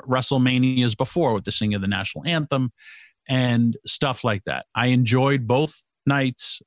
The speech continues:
We, none of us have enjoyed it like we did, but there was some really, really good action. Something else that happened, uh,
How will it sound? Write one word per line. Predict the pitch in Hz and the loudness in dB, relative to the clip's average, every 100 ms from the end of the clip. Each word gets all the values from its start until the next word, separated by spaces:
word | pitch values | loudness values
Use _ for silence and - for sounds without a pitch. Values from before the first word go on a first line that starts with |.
| _ - - - | _ -20 -20 -4
We, | 117 120 131 | 2 4 4
none | 135 135 160 | 4 2 2
of | 165 | 0
us | 151 | 0
have | 151 | 0
enjoyed | 143 127 143 | 0 2 2
it | 143 | 2
like | 131 120 - - | 0 0 -4 -2
we | 127 | 0
did, | 120 143 160 170 _ _ _ _ _ _ _ - 117 | 2 2 2 -2 _ _ _ _ _ _ _ -10 -2
but | 117 123 117 _ _ _ | 0 0 -2 _ _ _
there | 131 | 0
was | 123 | 2
some | 131 127 | 2 4
really, | 139 135 | 4 4
really | 131 123 | 2 2
good | 113 123 | 2 0
action. | 104 107 - 123 117 - _ _ _ _ _ _ _ _ _ - - - - | 0 -2 -2 0 -2 -6 _ _ _ _ _ _ _ _ _ -20 -20 -16 -4
Something | 180 190 180 | -2 2 4
else | 160 - | 4 2
that | 160 | 0
happened, | 147 151 - 160 139 | 0 0 2 2 4
uh, | 127 120 110 | 2 2 2